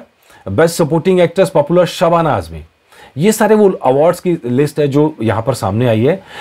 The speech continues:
इसी में बेस्ट परफॉर्मेंस इन नेगेटिव रोल पॉपुलर बॉबी देओल और ये सारे। बेस्ट सिंगर मेल मनन भारद्वाज, आज के बाद सॉन्ग के लिए सत्य प्रेम की कथा, बेस्ट सिंगर फीमेल शिल्पा राय, बेशरम रंग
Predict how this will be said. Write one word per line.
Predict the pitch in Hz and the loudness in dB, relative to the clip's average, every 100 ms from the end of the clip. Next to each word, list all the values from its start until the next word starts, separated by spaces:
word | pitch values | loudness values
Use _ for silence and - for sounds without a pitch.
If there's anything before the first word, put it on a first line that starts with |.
| - | -4
इसी | 160 190 | 0 2
में | 240 175 | 2 4
बेस्ट | 190 214 | 2 2
परफॉर्मेंस | 175 - 139 147 208 233 | -2 -2 -4 -2 -2 -2
इन | 190 | 0
नेगेटिव | 127 110 135 160 | 0 0 2 2
रोल | 165 | 2
पॉपुलर | 165 104 - 147 185 156 _ | 2 -2 0 2 2 0 _
बॉबी | 87 92 101 127 | -8 0 2 2
देओल | 131 156 226 - _ _ _ - - | 2 2 0 -4 _ _ _ -20 -10
और | 98 107 110 - | -4 -2 -2 -2
ये | 143 202 | 0 0
सारे। | - 123 196 240 _ - | 0 -2 -4 -10 _ -6
बेस्ट | 101 156 | -2 0
सिंगर | 180 175 185 | 0 2 2
मेल | 160 175 220 - _ _ | 2 -2 -4 -8 _ _
मनन | 107 120 143 | -6 -4 -2
भारद्वाज, | 131 131 131 156 175 - _ _ _ _ _ _ _ _ _ | -2 -2 0 2 0 -4 _ _ _ _ _ _ _ _ _
आज | 117 127 | -2 -2
के | - | -2
बाद | 117 123 | -2 -2
सॉन्ग | - 131 131 | -4 -6 -4
के | 143 | -2
लिए | 160 | -2
सत्य | 190 120 139 | -2 -4 -4
प्रेम | 131 127 | -4 -4
की | 131 | -4
कथा, | 135 139 180 | -4 0 2
बेस्ट | 214 - | 2 0
सिंगर | 151 147 | 0 0
फीमेल | 143 131 143 214 220 _ | 0 0 -2 -4 -8 _
शिल्पा | - 117 110 | -8 -4 0
राय, | 127 139 196 - _ _ | 2 2 0 -2 _ _
बेशरम | 110 123 139 135 | -2 0 0 2
रंग | 147 190 | 0 -2